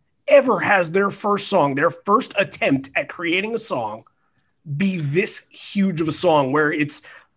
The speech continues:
the song that basically ends the night, the song that signals the end, and, and everybody's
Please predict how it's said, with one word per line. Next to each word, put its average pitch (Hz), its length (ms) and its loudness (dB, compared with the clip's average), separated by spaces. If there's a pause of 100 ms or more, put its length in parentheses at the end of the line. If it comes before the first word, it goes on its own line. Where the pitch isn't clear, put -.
(120)
the 185 100 4
song 214 380 2
that 190 280 0 (220)
basically 180 540 0
ends 170 260 0
the 143 100 4
night, 143 300 2
the 156 80 -8
song 165 380 2
that 156 280 2
signals 143 640 -4
the 131 180 -4
end, 123 340 -6
and, 127 180 -10
and 135 400 -4
everybody's 143 600 0